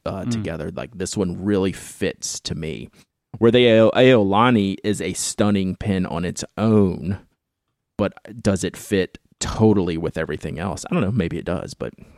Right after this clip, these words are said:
Speaker 1: um, regardless, there, th-, like I said, this is like comparing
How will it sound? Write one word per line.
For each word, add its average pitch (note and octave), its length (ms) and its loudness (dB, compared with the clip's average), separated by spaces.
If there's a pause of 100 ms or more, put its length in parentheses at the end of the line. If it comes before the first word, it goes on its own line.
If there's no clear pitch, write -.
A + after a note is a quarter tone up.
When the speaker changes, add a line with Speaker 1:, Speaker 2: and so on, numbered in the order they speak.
(880)
Speaker 1:
um, E2 340 -6
regardless, D#2 580 -4
there, F#2+ 220 0
th-, G#2 200 -10
like G2 180 -2
I F#2+ 60 -2
said, D#2 260 -2
this G2+ 160 -4
is E2+ 120 -4
like E2 180 -8
comparing F2+ 540 -4